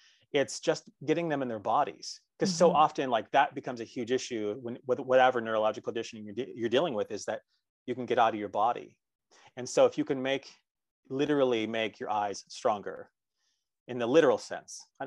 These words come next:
Speaker 1: people use that word wrong all the time, but I mean, in the literal sense of making your eyes stronger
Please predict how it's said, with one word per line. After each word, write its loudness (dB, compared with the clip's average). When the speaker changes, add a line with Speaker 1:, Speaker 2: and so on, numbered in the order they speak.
Speaker 1:
people -2
use -2
that -2
word -6
wrong 4
all -4
the -4
time, -8
but -10
I 4
mean, 0
in -4
the 2
literal 6
sense -2
of -6
making -6
your 0
eyes 2
stronger 0